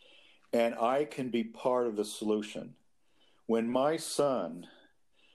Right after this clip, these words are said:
was deployed to Houston in the aftermath of Hurricane Harvey and helped getting those elderly people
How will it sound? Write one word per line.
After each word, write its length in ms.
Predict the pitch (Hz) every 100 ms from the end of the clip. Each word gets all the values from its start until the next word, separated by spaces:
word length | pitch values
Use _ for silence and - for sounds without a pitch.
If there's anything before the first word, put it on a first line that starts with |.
| _ -
was 220 | 110 107
deployed 840 | 110 107 110 139 135 123 107 98 -
to 120 | 101
Houston 760 | - 131 131 - 92 82 76 -
in 160 | 87 98
the 140 | 95 -
aftermath 560 | 110 110 120 107 107 104
of 100 | 90
Hurricane 440 | 113 107 - 98
Harvey 540 | - 104 98 82 82 - - - - -
and 120 | 98
helped 340 | 120 131 131
getting 220 | 117 117 107
those 220 | 104 -
elderly 440 | 107 113 113 104
people 440 | - 107 104 90